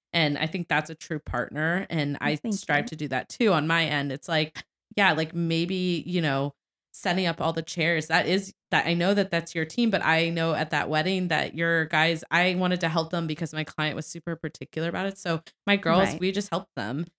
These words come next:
Speaker 1: And they, he kept saying,
Speaker 2: Oh.
Speaker 1: "You don't have to do that." And I was like,
Speaker 2: <laughs>
Speaker 1: "No, trust me. I know that the space is a really awkward shape." And he was like, "So do I line it up here or here?" Like, they cared so much. And to me, that attention to detail is what I look for in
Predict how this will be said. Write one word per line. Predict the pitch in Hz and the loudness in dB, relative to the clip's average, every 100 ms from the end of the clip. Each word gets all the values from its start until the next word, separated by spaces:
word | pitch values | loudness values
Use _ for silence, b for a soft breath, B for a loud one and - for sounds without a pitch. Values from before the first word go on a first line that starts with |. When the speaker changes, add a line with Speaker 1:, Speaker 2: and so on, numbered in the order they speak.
| _ | _
Speaker 1:
And | - | 4
they, | 240 247 | 6 6
he | 247 | 6
kept | 240 269 240 | 8 8 8
saying, | 240 240 | 4 6
Speaker 2:
Oh. | 226 | 6
Speaker 1:
"You | |
don't | 226 285 | 8 8
have | 269 | 8
to | 302 | 4
do | 196 208 240 | 0 2 6
that." | 175 151 156 | 6 8 6
And | 202 | 8
I | |
was | 202 | 6
like, | 208 - B | 6 2 B
Speaker 2:
<laughs> | - | 0
Speaker 1:
"No, | 226 196 | 6 6
trust | 160 208 185 | 6 2 2
me. | 202 | 2
I | 180 | 4
know | 196 180 190 214 208 | 6 6 8 6 4
that | 202 180 170 - | 4 4 4 2
the | 175 160 160 | 2 4 2
space | - 151 180 247 | -2 -2 -2 -2
is | 226 | -2
a | |
really | 196 139 160 | 0 2 0
awkward | - 139 - 165 - | 0 -2 -2 -6 -6
shape." | - 131 165 285 - - _ _ - | -6 0 2 0 -2 -18 _ _ 0
And | 196 180 | 4 4
he | 196 190 | 4 4
was | 185 180 | 2 2
like, | 180 | 0
"So | - 233 | 0 0
do | 214 | 2
I | 196 | 4
line | 185 190 208 | 4 2 2
it | |
up | 208 190 | 0 -2
here | - 185 196 | -4 0 2
or | 170 | 0
here?" | 170 196 196 | 2 4 4
Like, | 185 185 | 4 0
they | 190 | -4
cared | - 220 214 | 0 -2 -2
so | - 185 180 | -6 -4 -2
much. | 180 143 110 - - | 0 0 -2 -6 -6
And | 165 160 160 - _ _ - | 0 2 0 -2 _ _ 0
to | 202 | 2
me, | 180 202 | 4 2
that | 196 165 - - | 2 0 0 -6
attention | 180 - 156 151 175 | -6 -2 -4 -2 -4
to | 156 | -4
detail | 147 147 - 160 | -4 -6 -2 -2
is | 151 143 | -2 -4
what | 143 | -2
I | 139 | -2
look | 135 143 - | -2 -4 -6
for | 156 151 | -2 -2
in | - 139 131 135 | 0 -2 -2 -4